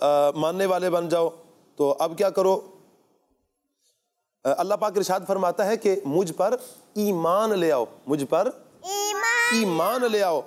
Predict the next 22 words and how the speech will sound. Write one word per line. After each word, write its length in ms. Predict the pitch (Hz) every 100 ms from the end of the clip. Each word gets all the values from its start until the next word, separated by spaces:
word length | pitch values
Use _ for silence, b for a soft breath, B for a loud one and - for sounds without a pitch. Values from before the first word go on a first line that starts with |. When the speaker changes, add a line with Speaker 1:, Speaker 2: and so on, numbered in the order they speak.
| - - - _
Speaker 1:
اگر 220 | 156 202
تم 160 | - 214
مجھ 260 | 208 208
پر 140 | 202 208
ایمان 320 | 208 208 214
لے 100 | 220
آؤ 140 | 220
گے 180 | 202 185 - - -
تو 80 | 156
تمہاری 500 | 175 147 135 175 147
بادشاہت 760 | 139 139 - - 208 185 214 - - _
سلامت 520 | - 185 185 208 196 156
رہے 240 | 131 131
گی۔ 120 | 113 - - - B
اے، 120 | 160 151
فرشتے 380 | 180 175 214
کو 100 | 202
بھیجا 320 | 180 160 165 160 B B
انسانی 480 | 175 175 - 185 220
شو-، 300 | - 185 160
صورت 360 | 151 160 143
میں 100 | 127